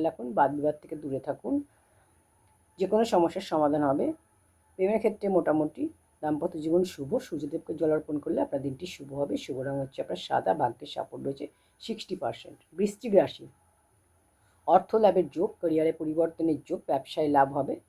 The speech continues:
দাম্পত্য জীবন শুভ, প্রেমের ক্ষেত্রে মোটামুটি।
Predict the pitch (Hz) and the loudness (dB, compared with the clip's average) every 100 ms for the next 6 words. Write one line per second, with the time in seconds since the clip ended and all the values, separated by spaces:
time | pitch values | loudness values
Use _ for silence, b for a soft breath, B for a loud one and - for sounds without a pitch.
0 | _ _ _ _ _ - 139 143 156 147 | _ _ _ _ _ -8 -6 -4 -6 -6
1 | 151 160 156 - 143 254 170 147 139 147 | 0 0 0 -8 -6 -2 0 0 0 -8
2 | - 147 143 139 147 156 233 | -6 0 2 2 2 0 -2